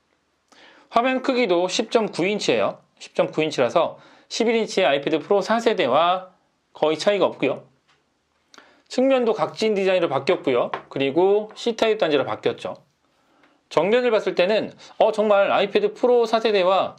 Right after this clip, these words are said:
똑같은데?" 이런 느낌을 받을 수 있습니다. 직접 대놓고 비교하지는 몰라요. 물론 후면을 보면 확실하게 차이가 있습니다. 후면에 보면 카메라가 하나뿐이에요.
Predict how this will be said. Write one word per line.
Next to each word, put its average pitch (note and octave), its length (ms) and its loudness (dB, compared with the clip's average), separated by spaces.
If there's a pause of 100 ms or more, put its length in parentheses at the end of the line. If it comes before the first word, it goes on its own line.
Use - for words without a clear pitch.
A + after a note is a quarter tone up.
(240)
똑같은데?" C4+ 600 0
이런 G3 220 2
느낌을 D#3+ 400 0
받을 D3+ 220 -2
수 - 100 -10
있습니다. A#2 380 -6 (400)
직접 - 320 -2
대놓고 D#3 320 -4
비교하지는 C3+ 560 -2
몰라요. C3 300 -2 (1080)
물론 G3+ 320 0
후면을 A#3+ 380 0
보면 F#3 300 0
확실하게 G3 320 -2
차이가 F#3+ 260 0
있습니다. C#3+ 440 -2 (600)
후면에 G#3 360 0
보면 F3 440 0
카메라가 F#3+ 420 0
하나뿐이에요. F#3+ 540 -2